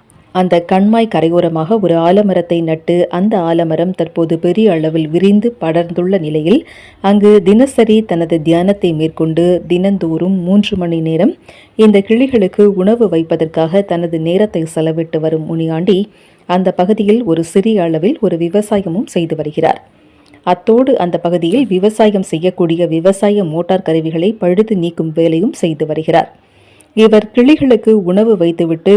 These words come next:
கிளிகளை போன்று தனது குரலால் கிளிகளை அழைத்தவுடன் கிளிகள்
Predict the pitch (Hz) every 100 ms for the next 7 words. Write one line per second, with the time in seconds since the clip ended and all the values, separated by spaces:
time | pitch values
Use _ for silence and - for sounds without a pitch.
0 | 208 202 220 226 190 170 160 165 294 196
1 | 170 165 165 180 180 180 233 - 180 185
2 | 208 185 262 233 170 180 - 160 151 196
3 | - - 214 233 202